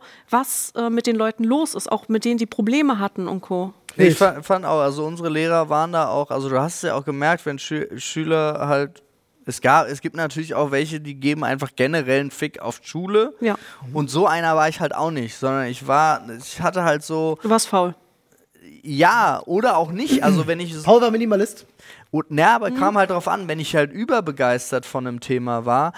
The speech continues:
Speaker 2: dann hab ich mich da auch natürlich komplett reingefuchst. Also das war ja auch so eine Geschichte.
Speaker 3: Genau.
Speaker 2: So kam das mit der Geschichtslehrerin zum Beispiel,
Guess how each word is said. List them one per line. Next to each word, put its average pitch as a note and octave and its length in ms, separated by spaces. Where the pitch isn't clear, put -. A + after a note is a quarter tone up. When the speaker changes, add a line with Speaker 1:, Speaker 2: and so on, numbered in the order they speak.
Speaker 2:
dann C#3 200
hab D#3 120
ich D#3+ 160
mich D#3+ 160
da D#3+ 140
auch C#3+ 180
natürlich D#3+ 360
komplett D#3+ 360
reingefuchst. F3 640
Also C3 180
das C3+ 200
war D3+ 80
ja C#3+ 100
auch D#3+ 120
so E3+ 100
eine D3+ 100
Geschichte. C3 320
Speaker 3:
Genau. C3 140
Speaker 2:
So C3+ 240
kam D#3 260
das D3 120
mit C#3 120
der C3+ 100
Geschichtslehrerin C#3 680
zum C3 160
Beispiel, B2+ 360